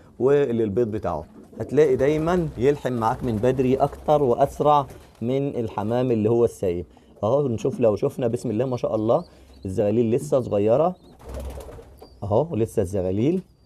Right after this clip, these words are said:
صغيرة ومعاهم الأهالي معاها حصى، بسم الله ما شاء الله،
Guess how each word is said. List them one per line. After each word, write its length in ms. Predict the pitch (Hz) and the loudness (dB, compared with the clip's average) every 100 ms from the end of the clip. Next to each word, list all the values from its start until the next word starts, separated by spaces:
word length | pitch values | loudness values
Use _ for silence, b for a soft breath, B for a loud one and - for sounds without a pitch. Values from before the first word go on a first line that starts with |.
| _ | _
صغيرة 520 | 104 95 92 107 156 170 B B - | -6 -4 -2 0 -2 -4 B B -8
ومعاهم 840 | 104 117 123 120 110 117 120 113 104 | 0 4 4 4 0 0 -2 -2 -4
الأهالي 420 | 101 101 110 110 | -4 -2 -2 -2
معاها 260 | 104 104 110 | -2 -4 -4
حصى، 360 | - 107 143 156 - - - - - - - 101 | -6 -4 -4 -4 -10 -20 -18 -18 -18 -18 -12 -8
بسم 240 | 101 107 | -6 -2
الله 140 | 95 | -2
ما 120 | 107 107 | 0 -2
شاء 200 | - 95 | 0 0
الله، 340 | 95 110 175 | 2 0 0